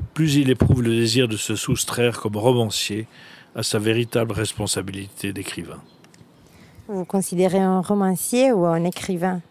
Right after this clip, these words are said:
Speaker 1: Je, je pense que je vis pour le livre. Je suis complètement obsédé par le livre et, euh,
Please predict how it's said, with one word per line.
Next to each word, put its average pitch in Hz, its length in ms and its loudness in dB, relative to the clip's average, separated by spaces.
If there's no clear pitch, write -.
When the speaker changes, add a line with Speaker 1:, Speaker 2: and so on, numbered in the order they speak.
Speaker 1:
Je, 113 140 -6
je 113 160 -2
pense 143 320 0
que 120 120 -2
je 110 140 0
vis 117 360 -2
pour 117 200 -4
le 117 100 2
livre. 110 520 -4
Je - 280 -6
suis 127 260 -2
complètement 120 880 -2
obsédé 135 520 2
par 113 180 -2
le 113 140 0
livre 120 500 -2
et, 107 280 -4
euh, 104 260 -6